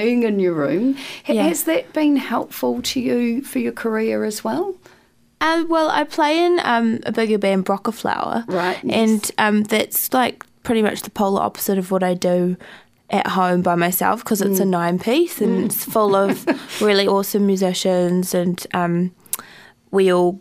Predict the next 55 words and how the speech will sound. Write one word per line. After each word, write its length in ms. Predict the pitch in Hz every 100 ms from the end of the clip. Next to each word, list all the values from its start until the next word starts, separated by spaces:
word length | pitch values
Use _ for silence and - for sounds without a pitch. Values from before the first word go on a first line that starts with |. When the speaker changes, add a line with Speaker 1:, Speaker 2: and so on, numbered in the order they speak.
| -
Speaker 2:
get 180 | - -
together 400 | - 202 196 185
every 220 | 180 190
week 420 | 180 180 175 180 -
and 480 | 185 180 - - -
practice, 640 | - 208 - 208 196 190 - 185
and 320 | 185 185 -
there's 140 | 202
a 60 | 202
lot 100 | 185
of 120 | 180
compromise 760 | - 190 - 202 190 180 180 180
that 80 | 196
has 140 | 185
to 100 | 208
happen. 320 | 190 185 196
There's 160 | 185 180
a 60 |
lot 160 | 180 170
of, 100 | 175
like, 200 | 180 - -
working 400 | 185 185 180 196
together 640 | 190 180 190 180 - 180 180
Speaker 1:
Mm. 80 |
Speaker 2:
and 640 | 175 175 208 190 170 170 160 -
kind 240 | - 190 180
of, 100 | 185
like, 260 | 175 -
vibing 460 | - 185 180 180 175
and 100 | 180
feeding 220 | 185 175
off 160 | 175 -
each 140 | -
other's 240 | 175 175
energies, 520 | - 170 175 - 165 -
which 200 | - 190
is 80 | -
just 140 | -
not 160 | 185 147
what 120 | 175
I 100 | 160
do 260 | 156 156
at 80 | -
home 220 | - 180
by 120 | 175 170
myself, 560 | 170 - - 330 370
you 100 | 254
know? 200 | 196 190
Speaker 1:
Yes. 500 | 285 208 170 - - -
Speaker 2:
With 160 | 208
Lil. 260 | 202 226 349
So 180 | 339 269
that's, 340 | 269 247 -
I 100 | 262
think, 420 | 233 220 - -